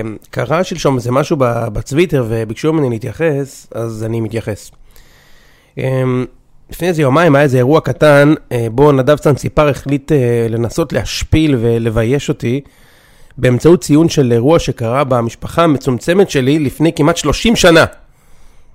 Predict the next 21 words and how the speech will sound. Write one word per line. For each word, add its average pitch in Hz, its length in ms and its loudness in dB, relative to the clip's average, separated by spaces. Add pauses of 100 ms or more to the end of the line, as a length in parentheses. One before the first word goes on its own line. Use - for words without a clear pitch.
(140)
באמת, 127 580 2 (140)
אה, 117 220 0
ב-, 120 300 -2
באלף 131 160 0
תשע 151 120 2
מאות 147 120 6
תשעים 139 260 0
וארבע, 147 320 4
זה, 113 200 -4 (760)
זה 123 120 -2
אפילו 160 200 4
לא 165 60 6
קרה 147 280 4
לי, 147 360 2
זה 110 80 -6
קרה 135 220 0
במשפחה 127 540 0
המצומצמת 139 600 2
שלי, 135 320 2 (920)
אה, 127 220 -2
ו-, 123 180 0